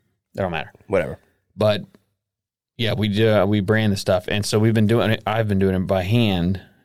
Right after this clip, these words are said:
Speaker 1: which takes forever. And you gotta, like, rock it back and forth. And the brand eventually over time warps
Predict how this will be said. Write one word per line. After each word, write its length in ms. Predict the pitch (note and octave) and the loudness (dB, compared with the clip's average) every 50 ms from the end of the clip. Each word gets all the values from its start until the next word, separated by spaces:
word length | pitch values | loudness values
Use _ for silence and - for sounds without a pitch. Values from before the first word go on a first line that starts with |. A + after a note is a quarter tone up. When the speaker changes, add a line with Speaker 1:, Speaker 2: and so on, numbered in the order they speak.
| _ _ _ _ - | _ _ _ _ -6
Speaker 1:
which 200 | G#2 G#2 - - | -6 -4 -4 -4
takes 260 | - - G#2 G2 - | -4 -2 -2 -2 -4
forever. 540 | - - - - - - A#2 A2+ G2+ G2+ G2 | -6 -6 -4 -2 -2 0 0 0 0 0 0
And 80 | F#2+ F#2+ | 0 0
you 60 | F#2+ | 0
gotta, 160 | G2+ G#2+ G2+ | 0 0 0
like, 160 | F#2+ F#2 F2 E2 | 0 0 -2 -2
rock 300 | F2+ F#2+ G2 G2+ G2+ A2+ | -2 -2 -2 -2 -2 -4
it 100 | F#2+ D2 | -4 -2
back 220 | G2 G2 F#2+ F#2 | -2 -2 -2 -4
and 120 | F#2+ F#2 E2+ | -6 -8 -8
forth. 380 | - B2 A#2+ A#2+ A#2 A2+ A2 | -2 0 0 2 2 0 0
And 100 | - F#2+ | -2 -6
the 60 | F#2 E2+ | -6 -6
brand 520 | - G2 G2 G2 G2 G2 F#2+ F2 - - - | -4 -4 -2 -2 -2 -2 -4 -4 -6 -6 -6
eventually 460 | F#2+ F#2 G2 G#2 G#2+ G2+ - G#2+ G2 | -6 -4 -2 -2 -2 -2 0 0 0
over 160 | F#2+ F2 F2+ | 0 0 -2
time 460 | F2+ - - G#2 G2 G2 F#2+ F#2+ F2+ | -6 -4 -4 -2 -2 -2 -2 -2 -4
warps 480 | F2 F2 F2 G2 G2+ G#2 G2+ - - - | -4 -2 -2 0 -2 -2 -2 -6 -8 -8